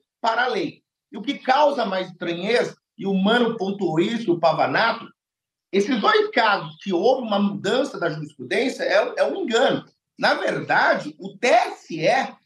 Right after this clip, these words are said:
proferiu uma decisão precisamente dia quinze de outubro de dois mil e vinte e dois e trazia exatamente um magistrado envolvido, um magistrado que se exonerou e concorreu a cargo eletivo.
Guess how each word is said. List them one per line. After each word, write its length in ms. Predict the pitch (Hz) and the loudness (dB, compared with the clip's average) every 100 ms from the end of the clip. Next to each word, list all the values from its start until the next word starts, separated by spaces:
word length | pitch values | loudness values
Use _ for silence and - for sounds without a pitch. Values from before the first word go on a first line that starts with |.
| _ - | _ -6
proferiu 420 | 226 226 233 302 | -4 -2 -2 0
uma 120 | 320 | 2
decisão 640 | 240 196 - 175 156 294 285 - | 2 -2 -4 -8 0 0 0 -2
precisamente 1160 | - 392 415 - 277 294 381 233 262 254 - - _ _ _ | 2 2 2 0 0 4 2 4 2 0 -6 -20 _ _ _
dia 280 | 214 240 240 | 2 2 0
quinze 580 | - 269 392 480 359 359 | -8 -6 -6 -6 -8 -6
de 120 | 220 | 0
outubro 720 | 254 233 - 247 294 302 349 - - - | 0 0 -2 0 0 0 -2 -4 -16 -6
de 100 | 208 | 0
dois 340 | 185 262 - | 4 4 4
mil 200 | 240 294 | 4 4
e 20 | |
vinte 220 | 285 302 330 | 4 0 2
e 80 | |
dois 440 | 220 254 254 - - _ _ _ | 4 4 4 -2 -14 _ _ _
e 120 | 208 | -4
trazia 400 | 202 277 262 277 | 2 4 2 0
exatamente 600 | 285 285 294 254 269 294 - | 0 0 0 0 -2 -4 -8
um 180 | 277 294 | -4 0
magistrado 840 | 277 285 339 - - 269 320 285 | 0 0 -6 -8 0 2 2 -2
envolvido, 560 | 233 202 202 180 156 - _ _ _ - | -6 -6 -8 -6 -8 -8 _ _ _ -12
um 120 | 220 | -2
magistrado 960 | 220 208 208 269 240 202 185 208 - - _ _ | 0 0 -2 -6 0 2 2 0 -6 -12 _ _
que 120 | 254 - | -12 -8
se 180 | - 294 | 0 2
exonerou 1120 | 320 453 440 440 330 269 240 196 185 214 - _ _ | 2 2 0 0 2 4 4 4 2 0 -2 _ _
e 120 | 208 | 2
concorreu 640 | - 294 302 - 254 277 285 | 4 6 4 4 6 8 6
a 100 | 277 | 4
cargo 320 | 262 247 262 | 0 -2 -2
eletivo. 560 | 262 269 - 202 156 | -2 -4 -6 -6 -6